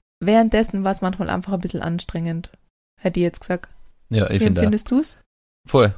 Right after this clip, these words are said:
Speaker 2: Mir hat's voll taugt, dass das eben mit dem Otto zumindest super passt hat. Aber die Campingplätze so anfahren, ich hab nicht gewusst, dass Deutschland so viele Campingplätze hat, aber die meisten sind einfach so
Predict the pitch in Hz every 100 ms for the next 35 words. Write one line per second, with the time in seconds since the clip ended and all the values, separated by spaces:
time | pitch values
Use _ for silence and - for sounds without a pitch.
0 | - 110 107 - 113 107 120 104 - 98
1 | 95 92 92 - - 98 135 - 131 135
2 | 127 120 120 - 131 113 110 113 - 113
3 | - - - - _ - - 98 95 90
4 | 92 90 90 - 110 107 107 107 101 -
5 | 104 - 95 - 107 - 104 104 110 110
6 | 117 110 120 - 107 - 95 - 104 107
7 | - - _ _ - - 110 131 117 -
8 | 120 127 104 92 101 - 98 104 117 -
9 | _ _ _ - 104 104 98 95 98 113
10 | - 98 104 95 95 -